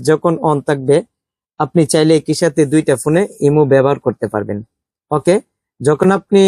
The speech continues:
আপনার অন্য ইমো, অন্য ফোনের ইমোতে এই ইমোর নাম্বারটি তুলবেন, তখন ইমোতে ভেরিফিকেশন কোড আসলে আর মাল্টি ডিভাইস on থাকলে তখন দুইটা ফোনে ইমোটা চালু থাকবে। আর যখন মাল্টি ডিভাইস অফ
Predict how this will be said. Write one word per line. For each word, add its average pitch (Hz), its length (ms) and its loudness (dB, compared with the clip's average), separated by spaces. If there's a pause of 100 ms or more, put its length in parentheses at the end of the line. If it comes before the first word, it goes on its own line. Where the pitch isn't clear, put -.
(140)
আপনার 170 280 0 (340)
অন্য 170 140 2 (140)
ইমো, 180 160 2 (380)
অন্য 175 180 0 (400)
ফোনের 175 320 2 (460)
ইমোতে 165 420 2 (400)
এই 160 80 4 (480)
ইমোর 160 300 2 (260)
নাম্বারটি 151 480 -2
তুলবেন, 147 300 2 (440)
তখন 147 180 0 (100)
ইমোতে 170 320 2
ভেরিফিকেশন 165 500 0 (100)
কোড 151 160 2 (120)
আসলে 156 240 -2 (440)
আর 127 140 -2
মাল্টি 151 280 0
ডিভাইস 151 240 2 (140)
on 151 80 0 (100)
থাকলে 156 280 0 (400)
তখন 151 220 0 (180)
দুইটা 160 240 2 (100)
ফোনে 160 180 2 (100)
ইমোটা 151 260 0 (480)
চালু 151 300 0
থাকবে। 95 240 -4 (400)
আর 131 120 -2 (100)
যখন 156 200 0 (100)
মাল্টি 170 320 0
ডিভাইস 165 300 2 (380)
অফ 165 80 -4